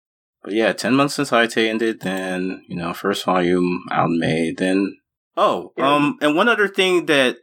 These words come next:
Speaker 1: was kind of, um, implied is Hata also got married around this time, or I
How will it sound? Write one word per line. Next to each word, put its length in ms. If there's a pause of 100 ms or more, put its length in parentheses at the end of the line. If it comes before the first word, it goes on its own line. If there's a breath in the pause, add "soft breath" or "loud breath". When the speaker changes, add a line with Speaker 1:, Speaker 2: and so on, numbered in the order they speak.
(100)
Speaker 1:
was 260
kind 440
of, 200
um, 600
implied 680
is 160
Hata 340
also 280
got 200
married 260
around 260
this 200
time, 540
or 480
I 160